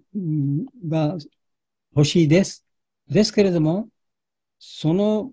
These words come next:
目的の、そのやり方の、もし反対すれば、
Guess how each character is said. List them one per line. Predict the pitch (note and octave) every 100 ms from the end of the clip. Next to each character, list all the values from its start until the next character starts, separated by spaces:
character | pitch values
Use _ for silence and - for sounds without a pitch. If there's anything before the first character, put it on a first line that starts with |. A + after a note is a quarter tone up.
| -
目 | E3+ D#3+ E3+ G3
的 | F3 G3+ D#3+ G3+ G3+ G3 F#3+ F#3+
の、 | G#3+ A3 D3+
そ | B2+ D3+
の | E3+
や | D3+ D#3
り | D#3 D#3+
方 | F3 E3 E3+
の、 | F3+ F3+ E3+ _ _ _ _ _ -
も | C#3+
し | D3+
反 | - D3+ F#3+ F#3+
対 | A#3+ A#3
す | - E3
れ | C#3
ば、 | A2+ G2+